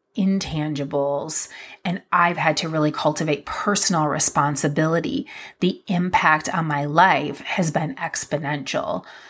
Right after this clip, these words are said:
Quitting drinking has created more financial abundance and freedom for me in my life than anything else. I have, I, um, invest my money differently. I spend my time differently.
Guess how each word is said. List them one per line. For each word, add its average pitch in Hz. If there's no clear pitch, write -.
Quitting 220
drinking 156
has 156
created 160
more 156
financial 151
abundance 156
and 156
freedom 160
for 165
me 165
in 160
my 143
life 147
than 160
anything 143
else. 131
I 151
have, 143
I, 156
um, 156
invest 160
my 151
money 196
differently. 156
I 156
spend 151
my 151
time 190
differently. 151